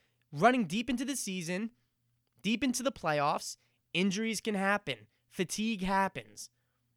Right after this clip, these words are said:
It's dangerous to have that kind of lineup.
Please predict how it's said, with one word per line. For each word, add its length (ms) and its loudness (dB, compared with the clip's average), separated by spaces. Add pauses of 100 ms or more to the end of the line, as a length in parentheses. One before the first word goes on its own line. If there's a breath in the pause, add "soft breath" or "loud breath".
(960)
It's 220 -2
dangerous 600 0
to 80 -2
have 400 4
that 240 2
kind 340 -2
of 340 -4 (100)
lineup. 520 -2